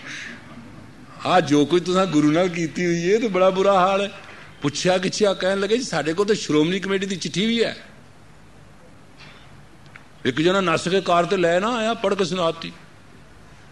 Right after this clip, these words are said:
ਮੈਂ ਕਿਹਾ, "ਜਦੋਂ ਇਹ ਚਿੱਠੀ ਲਿਖੀ ਸੀ, ਜਵਾਬ ਤਾਂ ਸੁਣਾ ਦਿੱਤਾ, ਜਿਹੜੀ ਚਿੱਠੀ ਲਿਖੀ ਸੀ ਉਹ 'ਚ ਕੀ ਲਿਖਿਆ ਸੀ?"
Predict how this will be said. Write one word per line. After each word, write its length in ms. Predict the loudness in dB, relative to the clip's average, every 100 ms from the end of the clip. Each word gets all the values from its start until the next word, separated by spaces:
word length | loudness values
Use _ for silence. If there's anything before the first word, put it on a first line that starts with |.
| -20 -20 -20 -20 -20 -20 -20 -20 -20 -12
ਮੈਂ 200 | -6 -2
ਕਿਹਾ, 120 | 0 4
"ਜਦੋਂ 200 | 6 6
ਇਹ 60 |
ਚਿੱਠੀ 300 | 4 0 0
ਲਿਖੀ 340 | 2 2 2 0
ਸੀ, 220 | 0 0
ਜਵਾਬ 400 | 4 6 6 4
ਤਾਂ 120 | 2
ਸੁਣਾ 320 | 4 4 4
ਦਿੱਤਾ, 200 | 2 2
ਜਿਹੜੀ 160 | 2 0
ਚਿੱਠੀ 260 | -2 0
ਲਿਖੀ 220 | 2 2 4
ਸੀ 60 |
ਉਹ 120 | 4
'ਚ 80 | 4
ਕੀ 120 | 2
ਲਿਖਿਆ 340 | 2 6 6 6
ਸੀ?" 160 | 2